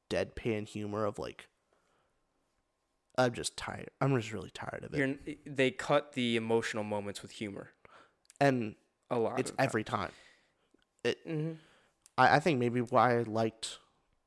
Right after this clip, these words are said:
Speaker 1: Far From Home was they didn't do that to Aunt May. They didn't undercut it with a joke.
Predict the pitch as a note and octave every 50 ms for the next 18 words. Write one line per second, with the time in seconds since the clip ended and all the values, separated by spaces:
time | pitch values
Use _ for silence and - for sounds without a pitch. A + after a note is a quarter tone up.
0 | _ _ _ - - - C#3+ B2+ A#2+ A#2 - A#2 G#2+ G#2+ - - A#2 B2+ C#3+ C3+
1 | G#2+ - - - G2+ - _ _ - B2 A2+ A2+ A2 A2 - A#2 A#2 A2+ A#2 A2+
2 | A2 - - - - A#2+ A#2 G#2+ - - A#2+ A#2 C#3 D#3 B2 - - _ _ _
3 | _ _ _ _ _ _ _ _ - D3 C3 A#2+ A2+ A2 - B2+ A#2 B2+ C3+ -
4 | - C3+ C#3 C#3 C3 C3+ - - - - - B2+ B2+ - - B2 A2 - A2+ A2
5 | A2 A2 - A2+ A2+ G#2+ G#2+ - _ - - -